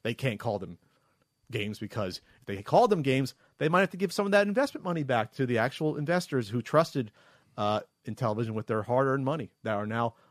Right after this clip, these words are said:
uh, at, they're, they're, they're done.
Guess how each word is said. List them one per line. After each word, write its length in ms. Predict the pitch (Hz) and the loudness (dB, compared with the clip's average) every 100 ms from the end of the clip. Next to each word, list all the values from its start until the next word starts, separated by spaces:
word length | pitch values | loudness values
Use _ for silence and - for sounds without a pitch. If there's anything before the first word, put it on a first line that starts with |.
| _ 110 | _ -2
uh, 180 | 110 - _ _ _ - | -2 -2 _ _ _ -4
at, 180 | 113 - _ _ | -4 -4 _ _
they're, 180 | 117 113 | -2 -2
they're, 220 | 113 120 107 - | 0 -4 -4 -8
they're 120 | 113 | -4
done. 240 | 113 120 | -2 -2